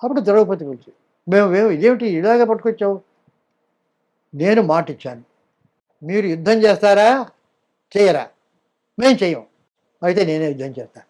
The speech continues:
నిన్ను రక్షిస్తా పద." ఏం చేస్తాడు కృష్ణుడు అని అక్కడికి యుద్ధం వెళ్తుంది, బాణం అంతా పట్టుకొని. వెళ్తే కృష్ణుడు అక్కడ చూస్తాడు,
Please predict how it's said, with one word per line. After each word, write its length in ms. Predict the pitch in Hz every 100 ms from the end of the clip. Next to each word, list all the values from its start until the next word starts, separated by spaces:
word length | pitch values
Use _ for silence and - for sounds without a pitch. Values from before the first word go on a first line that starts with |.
| _ -
నిన్ను 220 | 185 180
రక్షిస్తా 380 | 165 160 160 139
పద." 160 | - 123 _ _ _ _ _ _ _ _ _ -
ఏం 180 | 185 202
చేస్తాడు 320 | 185 170 151
కృష్ణుడు 420 | 147 151 - 127 - _ _ _ _ _ _ _ _ _
అని 160 | 202 220
అక్కడికి 340 | 196 202 185 185 190 214 214
యుద్ధం 380 | 196 196 208 185
వెళ్తుంది, 400 | 170 - 123 - _ _ _ _ _ 147
బాణం 280 | 170 165
అంతా 160 | 160 151
పట్టుకొని. 320 | 139 - 123 117 _ _ _ _ _ _ _ _ _ -
వెళ్తే 640 | 220 247 269 170 175 208 180 -
కృష్ణుడు 260 | 247 302
అక్కడ 160 | 240 226 214
చూస్తాడు, 300 | - 147